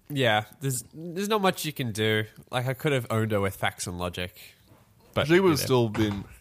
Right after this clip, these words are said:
Speaker 2: loving her little echo chamber that she's in
Speaker 1: Yeah,
Speaker 2: anyway.
Speaker 1: exactly. She, she's already, she's already crazy. Like,
Speaker 2: Just like the flat earthers.
Speaker 1: yeah, basically. Hey,
Speaker 2: Flat earthers.
Speaker 1: um,
Speaker 2: Contrail believers.
Speaker 1: next on my
Speaker 2: Crazies.
Speaker 1: list,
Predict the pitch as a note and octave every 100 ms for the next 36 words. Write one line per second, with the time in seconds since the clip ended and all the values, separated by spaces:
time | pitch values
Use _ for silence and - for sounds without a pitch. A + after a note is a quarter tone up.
0 | - A#2+ G2+ G2+ G2+ G#2 G2 G2 F#2+ G2
1 | F#2+ G2 G2 G2 - G2 F#2+ G2 G2 G2
2 | G2 G2 A2 F#2 - F2+ F#2+ G2+ - -
3 | B2 A#2 A2 F2+ - - A#2 F#2 F#2+ -
4 | - - - - E2 G2+ - - F2 D#3
5 | E3+ B2+ A#2 A2+ G#2 G2 F#2+ G#2+ F#2+ -
6 | - _ _ _ _ - - - - G#2
7 | E2+ - - - G2 - F2 E2 E2+ F2
8 | F2 _ _ A#2+ G#2+ G2+ G#2 G2 - -
9 | _ - C#3 - _ _ _ _ - -
10 | C#3 C3 B2+ B2+ B2 - A2 F#2+ G2+ G2+
11 | F#2+ F#2 F#2+ F#2+ F#2+ - - - _ _
12 | _ _ - C#3 D#3+ - D#3+ C3+ A2+ F#2
13 | F#2 - - -